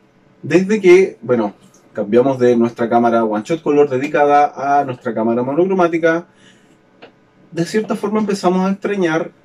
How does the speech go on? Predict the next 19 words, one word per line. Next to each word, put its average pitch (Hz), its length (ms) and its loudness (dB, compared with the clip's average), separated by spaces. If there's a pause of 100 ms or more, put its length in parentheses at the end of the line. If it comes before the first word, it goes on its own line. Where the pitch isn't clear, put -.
(120)
la 131 140 -4
facilidad 143 640 -2
de 135 140 -2
uso, 175 720 2 (240)
versatilidad 147 920 2 (480)
y 170 320 -2
conveniencia 139 680 0
que 143 100 -6
tiene 139 440 -4 (320)
una 131 240 -2
cámara 131 600 2
One 123 180 -2
Shot 113 160 -8
Color 139 400 4
dedicada 117 560 0
o 107 60 0
una 120 340 0
cámara 110 320 -2
color. 113 400 0